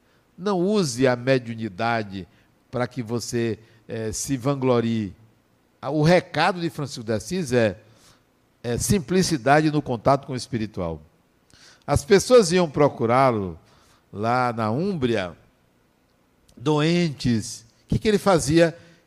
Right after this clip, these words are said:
Ele botava simplesmente a mão na cabeça da pessoa, dizendo: "Ó, procure um lugar, fique ali." Só que esse botar a mão na cabeça, a pessoa interpretava como um ato de cura e se sentiu melhores,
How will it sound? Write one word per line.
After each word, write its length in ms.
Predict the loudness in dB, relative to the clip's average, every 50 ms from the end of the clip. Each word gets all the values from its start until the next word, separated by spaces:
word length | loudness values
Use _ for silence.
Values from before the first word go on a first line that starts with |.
| _ _
Ele 200 | -12 -10 -10 -8
botava 440 | -6 -6 -6 -6 -4 -4 -4 -4 -4
simplesmente 440 | -6 -8 -10 -8 -8 -8 -6 -4 -4
a 60 | -4
mão 180 | -2 -2 -4 -4
na 100 | -4 -4
cabeça 400 | -2 -4 -2 -2 -4 -6 -4 -4
da 100 | -4 -4
pessoa, 500 | -2 -4 -6 -6 -6 -6 -4 -4 -4 -4
dizendo: 280 | -4 -4 -6 -4 -2
"Ó, 120 | -2 -4 -4 -8 _ _ _ _ -20 -20 -20 -18 -12
procure 340 | -10 -8 -8 -8 -8 -10 -8
um 100 | -4 -2
lugar, 460 | -2 -2 -2 -2 0 0 0 -2 -4
fique 360 | -6 -10 -12 -10 -4 -2 0
ali." 420 | 0 0 0 -2 -4 -6 -8 -10 -12 _ _ _ _ _ _ _ _
Só 240 | -10 -6 -4 -4 -4
que 200 | -4 -2 2 4
esse 260 | 4 4 4 2 0
botar 320 | 2 2 2 2 2 2
a 60 | 2
mão 160 | 0 0 -2 -4
na 100 | -4 -6
cabeça, 600 | -8 -8 -4 -2 0 0 0 0 -2 -4 -6 -6 -10 _ _ _ _ _
a 120 | -6 -6 -2
pessoa 360 | 2 2 2 2 2 0 -2
interpretava 640 | 0 0 0 0 0 0 -2 -2 0 0 0 0 0
como 220 | -2 -4 -2 0
um 40 | 2
ato 220 | 0 0 0 -4
de 140 | -8 -8 -10
cura 540 | -10 _ -6 -2 0 2 4 4 4 4 2 -2 -10 -20 _
e 140 | -8 -6 -6
se 160 | -6 -6 -6
sentiu 340 | -6 -6 -6 -6 -6 -6 -6
melhores, 800 | -2 -2 0 0 2 2 2 2 0 -2 -6 -10 -12 -16 -20 -20